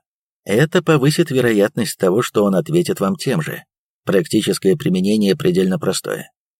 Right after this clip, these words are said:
Когда знакомитесь с человеком, покажите ему, что он вам нравится, и вы повысите шансы на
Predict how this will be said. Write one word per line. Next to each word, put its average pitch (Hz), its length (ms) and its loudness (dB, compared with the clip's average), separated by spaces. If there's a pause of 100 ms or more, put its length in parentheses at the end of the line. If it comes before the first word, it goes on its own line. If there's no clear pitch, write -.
Когда 151 340 2
знакомитесь 107 560 0
с - 40 -8
человеком, 165 640 0 (320)
покажите 160 540 0
ему, 151 220 2
что 123 220 -2
он 139 100 -2
вам 127 200 -2
нравится, 98 680 0 (480)
и 143 140 2
вы 214 140 2
повысите 117 520 0
шансы 160 480 -2
на 120 220 -2